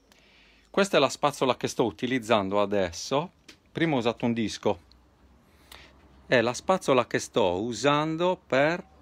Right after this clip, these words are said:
ottenere tutte queste piccole venature,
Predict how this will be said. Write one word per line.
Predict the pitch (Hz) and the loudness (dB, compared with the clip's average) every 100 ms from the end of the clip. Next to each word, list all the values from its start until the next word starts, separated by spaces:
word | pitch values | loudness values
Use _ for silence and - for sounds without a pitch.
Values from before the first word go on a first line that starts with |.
| - | -8
ottenere | 120 - 135 147 165 185 196 190 _ _ _ _ _ _ _ _ _ _ _ _ _ _ _ _ _ _ _ _ - - _ _ _ _ _ _ | -8 -4 -2 0 2 2 0 -4 _ _ _ _ _ _ _ _ _ _ _ _ _ _ _ _ _ _ _ _ -20 -20 _ _ _ _ _ _
tutte | - 170 160 156 | -8 -4 -2 -2
queste | 151 135 - 135 127 120 117 113 98 - _ _ _ _ _ _ _ _ _ _ _ _ _ _ _ _ _ _ _ | -2 -4 -2 0 2 2 0 -2 -6 -14 _ _ _ _ _ _ _ _ _ _ _ _ _ _ _ _ _ _ _
piccole | - 143 - 139 131 127 | -6 -6 -4 0 2 0
venature, | 113 123 123 120 - 110 107 113 | -2 -4 -4 -6 -6 -4 -2 -4